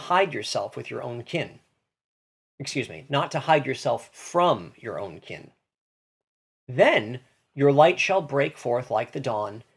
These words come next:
and your healing shall spring up quickly. Your vindicator shall go before you, the glory of the Lord shall be your rear guard. Then you shall call, and the Lord will answer.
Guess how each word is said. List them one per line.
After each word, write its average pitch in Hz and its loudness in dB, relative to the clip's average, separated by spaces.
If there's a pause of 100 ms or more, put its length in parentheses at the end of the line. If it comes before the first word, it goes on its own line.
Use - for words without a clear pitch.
(100)
and 131 -2
your 120 -6
healing 117 -4 (180)
shall 120 -2
spring 143 -4
up 123 -4
quickly. - -10 (500)
Your 147 0
vindicator 165 -2
shall 143 -2
go 123 -2
before 165 -2
you, 165 -2
the 139 -8
glory 139 2
of 135 -4
the 127 -10
Lord 123 -2
shall 117 -6
be 113 -8
your 104 -8
rear 135 -4
guard. 131 0 (220)
Then 165 4
you 160 0
shall 139 0
call, 190 8
and 139 0
the 131 0
Lord 131 4
will 131 4
answer. - -4